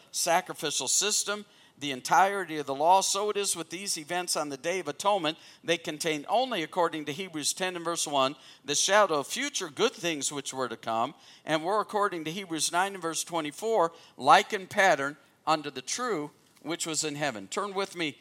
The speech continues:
to Hebrews chapter nine and beginning in verse one.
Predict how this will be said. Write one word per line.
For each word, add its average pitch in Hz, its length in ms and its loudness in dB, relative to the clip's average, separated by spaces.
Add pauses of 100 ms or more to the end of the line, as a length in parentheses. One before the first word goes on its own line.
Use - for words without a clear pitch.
(240)
to 156 140 -6
Hebrews 160 500 -6
chapter 151 400 -4
nine 127 380 0 (420)
and 117 140 -12
beginning 139 400 -6
in 135 100 -8
verse 131 300 -4
one. 120 260 -2